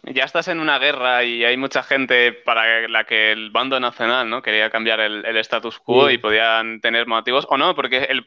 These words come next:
Speaker 1: el problema de, el problema que hay con la educación, y es por ejemplo por lo que no puedes contar, entre comillas, con un apoyo popular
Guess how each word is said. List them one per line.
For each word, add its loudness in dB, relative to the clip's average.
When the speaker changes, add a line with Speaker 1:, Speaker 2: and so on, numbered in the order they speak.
Speaker 1:
el -2
problema 0
de, -6
el -2
problema 0
que -2
hay 0
con -2
la 0
educación, -4
y -4
es -6
por -2
ejemplo -4
por -6
lo 0
que -2
no -2
puedes 0
contar, -2
entre -8
comillas, -4
con -4
un -2
apoyo 0
popular 2